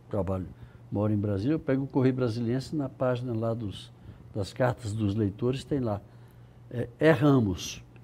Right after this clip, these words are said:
E aí eles, "Ontem, na edição de ontem, nós publicamos isso e aquilo, et cetera, et cetera, a gente não tem nada a ver."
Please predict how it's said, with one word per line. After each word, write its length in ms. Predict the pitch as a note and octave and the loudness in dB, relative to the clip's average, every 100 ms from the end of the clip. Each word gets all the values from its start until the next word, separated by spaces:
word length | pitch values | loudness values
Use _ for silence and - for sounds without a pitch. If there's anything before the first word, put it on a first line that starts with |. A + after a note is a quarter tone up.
| - - - - - | -20 -20 -20 -16 0
E 120 | C3 | 4
aí 80 | A#2+ | 4
eles, 160 | G#2 | 2
"Ontem, 400 | C#3+ D3+ D#3+ D#3+ | 4 6 6 6
na 120 | D#3 | 4
edição 320 | D#3+ - F3 E3+ | 4 4 2 4
de 80 | |
ontem, 380 | E3 D#3+ D#3 D#3 | 6 6 6 2
nós 140 | D3+ - | -2 0
publicamos 800 | E3 D#3 C#3+ D#3+ D#3 D#3 C3 | -2 -2 2 4 4 4 2
isso 320 | D3+ D3 - D#3 | 4 2 2 -2
e 20 | |
aquilo, 480 | B2+ - E3 D3+ D3 | -4 0 4 4 2
et 100 | - | -2
cetera, 320 | D#3 D3 D3+ | -2 -2 -4
et 100 | C3+ | -6
cetera, 420 | - D3+ D3 D3+ | -2 0 0 -2
a 100 | D3+ | -2
gente 160 | B2+ D3 | -2 0
não 80 | D3 | 0
tem 160 | D3 | 0
nada 220 | C#3+ D3 C#3+ | -2 0 0
a 20 | |
ver." 480 | C3 D3+ D#3 D3 | 2 2 0 -4